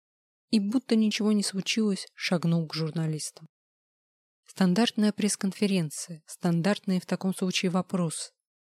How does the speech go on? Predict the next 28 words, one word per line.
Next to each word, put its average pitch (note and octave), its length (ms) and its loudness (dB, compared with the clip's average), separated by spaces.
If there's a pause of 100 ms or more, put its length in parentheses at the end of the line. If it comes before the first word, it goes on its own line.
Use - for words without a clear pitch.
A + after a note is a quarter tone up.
на F3 140 2
которые F#3 480 2
Самохин G3 440 0
отвечал G3 440 0
без E3+ 240 -2
единой F3+ 420 0
запинки. F3 600 -4 (760)
Он F#3 160 4
говорил F#3+ 420 2
о F#3+ 80 -6
преимуществах F#3+ 800 0
своей F#3+ 280 0
компании, E3 680 -2 (420)
о F3+ 140 0
новаторских F#3+ 680 2
решениях, F3 600 -2
которые E3+ 360 0
были E3 200 2
внедрены E3 500 2
впервые. D#3+ 600 -2 (720)
И F3 100 2
Маша F3+ 400 2
раздувалась F3 580 2
от F#3 140 -2
гордости F3 640 -2
за D3+ 80 -4
своего D#3+ 400 0
мужчину. D#3 580 -4